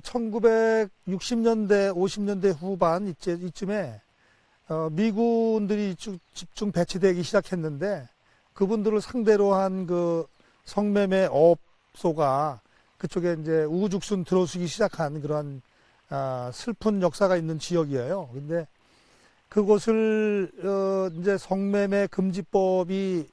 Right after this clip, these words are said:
발효되고 또 미군이 철수하고 또 군인들도 이제 감축하고 이러다 보니까, 아, 그것이 완전히 이제 슬럼화돼가지고 그 지역에 꽃마을도 만들고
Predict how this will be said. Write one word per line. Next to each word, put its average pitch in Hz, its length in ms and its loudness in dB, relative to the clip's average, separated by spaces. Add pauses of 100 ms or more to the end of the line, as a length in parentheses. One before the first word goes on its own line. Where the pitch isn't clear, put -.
발효되고 160 800 2 (500)
또 165 100 -2
미군이 196 460 2
철수하고 151 960 0 (540)
또 175 120 -2
군인들도 202 640 4
이제 175 340 0
감축하고 185 600 -2
이러다 165 220 2
보니까, 147 560 -4 (840)
아, 147 240 -4
그것이 202 360 4
완전히 180 460 2
이제 160 480 0
슬럼화돼가지고 175 1080 2 (360)
그 196 160 2
지역에 170 320 2
꽃마을도 202 600 4
만들고 143 680 0